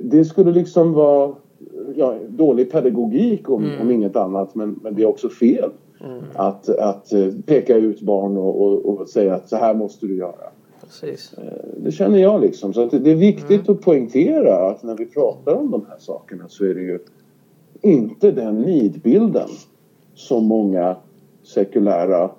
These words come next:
Speaker 1: eh, människor i Sverige har.
Speaker 3: Mm.
Speaker 2: Mm.
Speaker 1: Eh, och sen så finns det ju dåliga friskolor. De måste vi, precis <laughs> som, liksom, som du sa, liksom sopa framför egen dör.
Speaker 3: Ja.
Speaker 2: Ja,
Speaker 1: Man måste
Speaker 2: precis.
Speaker 1: gå ut och säga, det, det är viktigt med ledarskap, det är viktigt med pedagogik, det är
Speaker 3: Mm.
Speaker 1: viktigt att man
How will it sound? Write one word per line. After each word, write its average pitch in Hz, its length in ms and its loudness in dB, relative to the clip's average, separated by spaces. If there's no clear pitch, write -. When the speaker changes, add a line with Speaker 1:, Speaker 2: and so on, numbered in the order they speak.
Speaker 1:
eh, 104 120 -10
människor 101 480 0
i 110 40 0
Sverige 180 500 0
har. 73 320 -8
Speaker 3:
Mm. 123 120 -18
Speaker 2:
Mm. 135 220 -16
Speaker 1:
Eh, 170 240 -10
och - 260 -4
sen 202 180 4
så 311 100 4
finns 269 300 4
det 294 60 6
ju 277 60 6
dåliga 95 420 2
friskolor. 98 520 -2
De 139 220 2
måste 220 320 -2
vi, 107 280 2
precis 135 400 0
<laughs> 160 220 2
som, 139 200 2
liksom, 127 440 -2
som 135 120 -2
du 123 80 2
sa, 147 200 2
liksom 110 260 -2
sopa 113 380 0
framför 117 260 -4
egen 117 300 0
dör. 214 200 2
Speaker 3:
Ja. - 80 -12
Speaker 2:
Ja, 143 100 -6
Speaker 1:
Man - 120 -6
måste 190 180 -4
Speaker 2:
precis. 147 160 4
Speaker 1:
gå 185 60 4
ut - 80 -2
och 123 60 -10
säga, 117 160 0
det, 98 120 0
det 92 220 -2
är 92 40 2
viktigt 110 340 0
med 104 120 2
ledarskap, 123 640 0
det 110 60 -4
är 98 40 -2
viktigt 87 300 -6
med 101 160 -10
pedagogik, 104 680 -2
det - 80 -6
är - 60 -2
Speaker 3:
Mm. 101 140 -2
Speaker 1:
viktigt 95 180 -8
att - 140 -10
man 98 100 -14